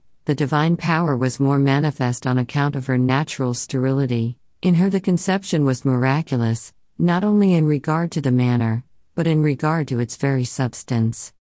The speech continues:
In regard to the conceptions which happen entirely according to the natural order,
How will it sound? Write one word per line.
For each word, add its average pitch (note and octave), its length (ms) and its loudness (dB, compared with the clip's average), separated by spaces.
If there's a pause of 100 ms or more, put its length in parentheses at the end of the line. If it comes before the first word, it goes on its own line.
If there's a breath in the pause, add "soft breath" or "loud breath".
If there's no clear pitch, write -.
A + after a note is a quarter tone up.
(720)
In F#3+ 160 4
regard F#3+ 460 2
to F#3+ 80 0
the D#3 100 0
conceptions C#3 800 0
which C3+ 180 -2
happen C#3 360 0
entirely B2+ 640 0
according C#3 480 0
to C3 120 -2
the B2+ 120 0
natural C3 640 0
order, B2+ 460 -2